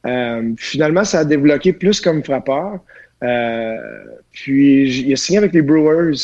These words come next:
Euh, j'ai l'impression, je, je, j'aimerais ça que Jet soit encore là, mais je pense qu'il est encore, euh, sous sa tutelle, là, si on veut. Euh, puis ça commence à débloquer pour lui, Ernesto Martinez, là, il joue dans le deux A ou dans le Fort, là, euh, puis il a eu des très bons chiffres.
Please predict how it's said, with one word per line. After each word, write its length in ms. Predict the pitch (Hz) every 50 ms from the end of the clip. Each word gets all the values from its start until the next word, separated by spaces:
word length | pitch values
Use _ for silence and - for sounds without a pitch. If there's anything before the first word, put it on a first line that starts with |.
| - - - _
Euh, 140 | - 117 117
j'ai 460 | 117 117 117 123 127 117 123 123 120 120
l'impression, 840 | 127 143 160 160 - 151 143 139 135 - - - 160 170 170 147 131
je, 120 | 127 127 120 113 -
je, 160 | 113 - 95 101
j'aimerais 300 | - - 110 110 117 120
ça 160 | - - 165
que 60 | 143
Jet 200 | 123 147 147 -
soit 140 | - 143 131
encore 280 | 123 113 - 127 123 135
là, 100 | 165 220 226
mais 400 | 165 139 131 123 123 120 120 117
je 120 | 131 131
pense 340 | 117 - 160 175 190 175 -
qu'il 100 | - 131
est 80 | -
encore, 460 | 127 123 117 - 143 143 151 151 135 127
euh, 200 | 123 117 113 113 - _ _ _ _ _
sous 280 | - - - - - 139
sa 200 | - - 143 123
tutelle, 440 | - - - - - 170 226 294 277 254
là, 180 | 214 214 240 226
si 160 | - - 175
on 180 | 139 139 139
veut. 220 | 139 165 220 254 240 - - - - _ _ _
Euh, 280 | 127 123 123 123 123 120
puis 200 | 113 - - 127
ça 160 | 120 - 139 123
commence 340 | - 135 143 185 214 -
à 60 | 190 165
débloquer 420 | 156 143 131 135 131 120 185 185
pour 200 | 180 - 131 131
lui, 140 | 131 151 165
Ernesto 460 | 156 139 131 131 123 - - - 190
Martinez, 560 | 170 156 - - - - 143 139 151 180 180
là, 280 | 147 135 139 131 127 123
il 180 | 123 120 117
joue 120 | 117 135 156
dans 60 | 156
le 60 | 143
deux 280 | 127 127 131 139 139 135
A 140 | 143 156 170
ou 100 | 160 143
dans 100 | 135 131
le 140 | 127 127 120
Fort, 340 | - 143 143 156 160 156 147
là, 100 | 139 143
euh, 400 | 143 139 127 120 120 117 117 113
puis 120 | - - 123
il 40 | 123
a 20 |
eu 40 | 131
des 140 | 123 127 117
très 220 | - - - 151
bons 200 | 147 147 143 135
chiffres. 400 | 117 - - 147 156 165 160 -